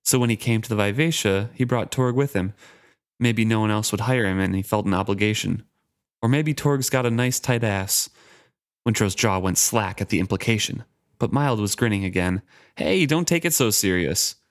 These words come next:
No wonder everyone loves to tease you. You're such a mark." "But he's my father," Wintrow protested. "Nah, not when you're serving aboard his ship. Then he's just your captain.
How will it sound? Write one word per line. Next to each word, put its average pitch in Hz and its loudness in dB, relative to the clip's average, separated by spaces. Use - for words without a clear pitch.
No 113 2
wonder 127 2
everyone 98 0
loves 101 -2
to - -14
tease 127 -2
you. 104 0
You're 113 -4
such 147 0
a 131 0
mark." 131 -2
"But 147 2
he's 175 2
my 160 2
father," 139 0
Wintrow 110 0
protested. 107 -2
"Nah, 90 0
not 123 2
when 131 2
you're 120 2
serving 123 0
aboard 117 2
his 98 0
ship. - 0
Then 135 4
he's 120 2
just 104 -2
your 123 -2
captain. 101 -2